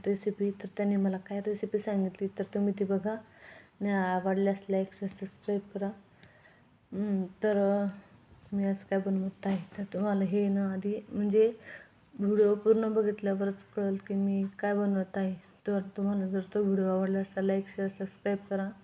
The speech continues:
आणि आता संध्याकाळची वेळ झालेली आहे. मी इथं सर्व त्या रेसिपीची तयारी करून घेतलेली आहे. आणि पालक वगैरे हा उद्या बनवायचा आहे. म्हणजे एका साईडला काढून ठेवणार, तर कुठून ठेवणार आहे मी.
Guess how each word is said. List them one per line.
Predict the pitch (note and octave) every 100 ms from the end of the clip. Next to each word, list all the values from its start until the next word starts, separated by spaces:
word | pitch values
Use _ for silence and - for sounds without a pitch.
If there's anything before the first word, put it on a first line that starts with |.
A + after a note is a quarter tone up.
| - - - - - - _ -
आणि | F#3+ G3+ G3
आता | F#3 G3
संध्याकाळची | F#3+ A3 G#3 F#3+ G3 G3
वेळ | G#3
झालेली | G#3 G3 F#3+
आहे. | F#3 G#3
मी | G3+
इथं | G3+ G3+
सर्व | F#3+ G3 F#3+ G3+ G3+ - - - -
त्या | F#3+
रेसिपीची | F#3 G3+ G3+ G3 - G3 G3+
तयारी | G3 F#3+
करून | G3 G3+ G#3+
घेतलेली | G3+ G3+ F#3+ F3+ F#3+
आहे. | F#3 F#3+ - _ -
आणि | G3 F#3 F#3+ F#3 F#3
पालक | F#3+ F#3+ F#3+ G3
वगैरे | F#3+ F#3+
हा | F3 F#3
उद्या | F#3 F#3 F#3+
बनवायचा | F#3+ F#3+ F#3 F#3+ G3
आहे. | G3
म्हणजे | F#3+
एका | F#3+ F#3+
साईडला | F#3+ F#3+
काढून | F#3 G3+ G3
ठेवणार, | G3 F#3+
तर | G3
कुठून | - G#3+ G#3
ठेवणार | G3+ F#3+ F#3
आहे | F#3+ G3
मी. | F#3+